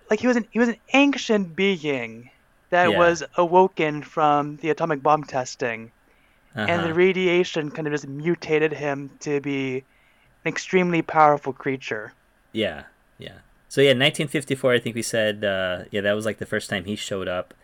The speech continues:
Speaker 1: Right.
Speaker 2: Um, his, the magic card that he is mirroring is called Zalorthra, I think is how you say it.
Speaker 1: Yeah,
Speaker 2: Strength
Speaker 1: Zalortha,
Speaker 2: Incarnate.
Speaker 1: Strength Incarnate.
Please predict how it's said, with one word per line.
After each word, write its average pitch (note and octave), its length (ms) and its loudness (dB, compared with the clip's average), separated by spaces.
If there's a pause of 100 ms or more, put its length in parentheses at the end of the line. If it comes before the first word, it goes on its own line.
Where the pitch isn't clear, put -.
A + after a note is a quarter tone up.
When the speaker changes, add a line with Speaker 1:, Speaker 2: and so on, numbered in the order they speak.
(340)
Speaker 1:
Right. D3+ 140 -2
Speaker 2:
Um, A#2 160 2
his, G#3 500 4
the B2+ 280 -2
magic D#3+ 340 0
card E3 420 4
that B2+ 200 0
he C3 380 2
is G#2 200 -2
mirroring B2 580 2
is A2 140 -6
called G#2+ 280 -4
Zalorthra, B2 1040 -6
I F3+ 60 -2
think F#3 260 -8
is F3 200 -6
how - 140 -4
you E3 140 -2 (160)
say D#3+ 260 -8
it. E3+ 120 -10 (420)
Speaker 1:
Yeah, F#3 160 0
Speaker 2:
Strength G3 300 -2
Speaker 1:
Zalortha, A#3 240 4
Speaker 2:
Incarnate. F#3 360 6
Speaker 1:
Strength F#3+ 500 -4
Incarnate. D3+ 480 -8